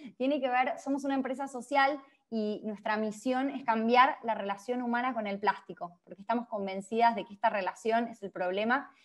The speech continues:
y está fuera de control y hay que trabajarla. No está, no somos antiplástico,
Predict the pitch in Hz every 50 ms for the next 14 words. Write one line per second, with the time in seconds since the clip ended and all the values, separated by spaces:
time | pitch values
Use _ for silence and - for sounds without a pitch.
0 | _ _ - 208 202 - - 233 - - 240 233 226 214 - 185 180 180 180 175
1 | 170 160 165 - _ _ _ _ _ _ - 214 214 208 220 208 202 196 180 180
2 | 175 - 180 170 170 165 170 170 _ _ _ _ _ - 233 254 247 - 311 285
3 | 262 262 294 285 - - 330 330 330 330 339 330 330 269 240 240 - 220 208 -
4 | - 214 202 - - - 190 165 170 170 165 -